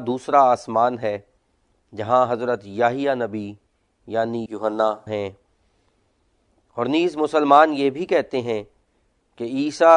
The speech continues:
علیہ السلام خدا کا بزرگ نبی ہے، مگر نہ خدا ہے اور نہ خدا کا بیٹا، اور اعتقاد رکھتے ہیں کہ وہ آخری زمانے میں دو فرشتوں کے کندھوں پر ہاتھ رکھے ہوئے دمشق کے منارے کے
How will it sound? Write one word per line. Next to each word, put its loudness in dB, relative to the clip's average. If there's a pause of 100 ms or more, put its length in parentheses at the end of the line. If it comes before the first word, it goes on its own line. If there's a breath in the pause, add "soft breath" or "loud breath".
(120)
علیہ 4
السلام 2
خدا 2
کا 0
بزرگ -6
نبی -8
ہے، -4 (1300)
مگر -4
نہ -4 (120)
خدا 2
ہے 0
اور 0
نہ -2 (140)
خدا 0
کا -6
بیٹا، -6
اور -8
اعتقاد 0
رکھتے -4
ہیں -8 (840)
کہ -4
وہ 0
آخری 0
زمانے 2
میں -2
دو -2
فرشتوں -4
کے -8
کندھوں -4
پر -2
ہاتھ 2
رکھے -6
ہوئے -6 (880)
دمشق -2
کے -2
منارے 0
کے -4